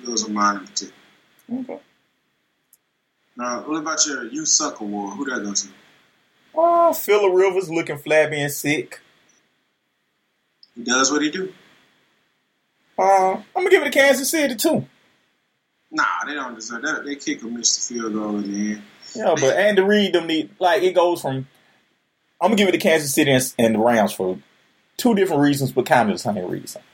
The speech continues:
Speaker 2: If you're really a real, if you're really who you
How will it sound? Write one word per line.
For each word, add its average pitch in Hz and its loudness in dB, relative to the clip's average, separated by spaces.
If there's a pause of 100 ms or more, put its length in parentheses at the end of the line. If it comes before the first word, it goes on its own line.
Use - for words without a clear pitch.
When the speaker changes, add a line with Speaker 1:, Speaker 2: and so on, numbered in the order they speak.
(380)
Speaker 2:
If 165 2
you're 180 2
really 196 4
a 143 4
real, 139 4
if 127 2
you're 139 2
really 160 2
who 156 2
you 135 -6